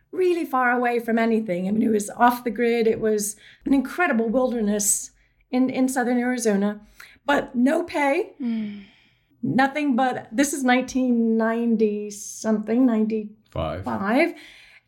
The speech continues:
Speaker 1: And no pay, no anything, just an old phone line. That was it. This is before the internet, remember? And we did it. We quit our jobs and we moved to the middle of nowhere with no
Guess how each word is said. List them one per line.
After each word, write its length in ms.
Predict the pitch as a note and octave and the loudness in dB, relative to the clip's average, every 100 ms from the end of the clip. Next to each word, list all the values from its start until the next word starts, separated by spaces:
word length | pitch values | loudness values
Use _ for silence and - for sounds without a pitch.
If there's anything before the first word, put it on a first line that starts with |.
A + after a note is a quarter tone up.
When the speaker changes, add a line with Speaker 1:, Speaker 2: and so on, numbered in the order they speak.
| - | -4
Speaker 1:
And 840 | A#3+ A#3+ A#3+ A#3 A#3 A#3 A3 - - _ _ _ - | -2 0 0 0 0 0 0 -6 -10 _ _ _ 0
no 220 | B3 D#4+ | 2 2
pay, 400 | D#4+ C4+ C4 C4 | 0 -2 0 2
no 460 | B3+ B3 B3+ C4 - | 2 0 0 0 0
anything, 640 | - B3+ B3 B3 A#3+ A#3 | 2 4 4 2 0 2
just 300 | A#3+ A3 - - - | 0 -2 -6 -18 -4
an 140 | A#3 | 0
old 320 | B3+ C#4+ A3+ | 2 0 -4
phone 280 | B3+ B3+ B3 | -4 0 2
line. 340 | A#3 A3+ A3+ | 2 2 0
That 180 | A3+ D#3+ | 0 0
was 160 | A#3 A3 | 0 2
it. 140 | A3 | 2
This 160 | B3+ B3 | 2 -4
is 60 | |
before 320 | - A3 B3 C4 | -4 -2 0 2
the 120 | B3 | 2
internet, 380 | A3+ A3+ - F3 | 2 0 -4 -6
remember? 500 | F3+ F3+ F#3+ A3 A3 - - _ - | -8 -6 -2 -4 -6 -20 -20 _ -4
And 540 | G#3 G#3 G#3 G#3 G#3 G#3+ - _ _ _ _ - | 0 2 2 0 -2 -6 -10 _ _ _ _ -4
we 140 | C#4 | 0
did 140 | D#4+ A4 | 2 0
it. 260 | - - - | -2 -8 2
We 140 | B3 | 2
quit 280 | - - D#4 | 2 -4 0
our 140 | C#4 A3 | 2 2
jobs 380 | A3+ A#3+ A#3+ | 0 0 0
and 120 | A#3 G#3+ | 0 0
we 80 | |
moved 360 | G#3 A3+ B3 B3 | 2 2 0 -2
to 100 | - | -4
the 60 | G#3+ | 0
middle 220 | B3 B3 | 2 0
of 100 | G3+ | 0
nowhere 360 | G#3 G#3 G#3 | 0 2 2
with 200 | G3+ G3+ | 0 -6
no 540 | G#3+ A3+ B3+ C4+ - | -2 0 2 0 -2